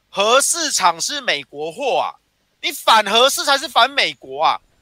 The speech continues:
我们跟G一公司的相关的合作的关系，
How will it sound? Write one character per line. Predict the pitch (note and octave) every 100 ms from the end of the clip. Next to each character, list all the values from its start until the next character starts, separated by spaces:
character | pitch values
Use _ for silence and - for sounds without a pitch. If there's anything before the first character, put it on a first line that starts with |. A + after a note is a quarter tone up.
| _ -
我 | G#3+
们 | D4
跟 | D#4 D#4
G | A#3 C#4+ C#4+
一 | D4+
公 | C#4 C#4
司 | - C#4
的 | A3 A3
相 | C4 B3+
关 | C4
的 | A#3+
合 | F3+ F#3+
作 | C4+
的 | A#3
关 | F#3+ A3+ A#3
系， | A3+ A3 A3+